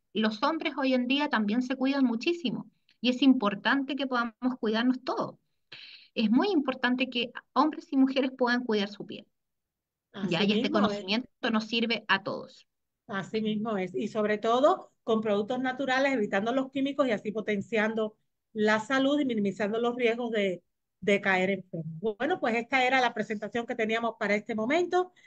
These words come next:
Speaker 2: Recordemos que la primera clase será el día uno o primero de septiembre, eh, a las tres de la tarde, hora de Miami, vía,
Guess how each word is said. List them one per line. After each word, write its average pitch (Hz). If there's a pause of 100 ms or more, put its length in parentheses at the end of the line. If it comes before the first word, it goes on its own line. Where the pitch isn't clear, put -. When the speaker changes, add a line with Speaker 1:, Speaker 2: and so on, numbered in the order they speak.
Speaker 2:
Recordemos 226
que 247
la 226
primera 233
clase 269
será 247 (180)
el 220
día 269 (120)
uno 302
o 214
primero 226
de 240
septiembre, 294 (380)
eh, 220
a 220
las 214
tres 262
de 247
la 233
tarde, 233
hora 254
de 220
Miami, 226
vía, 214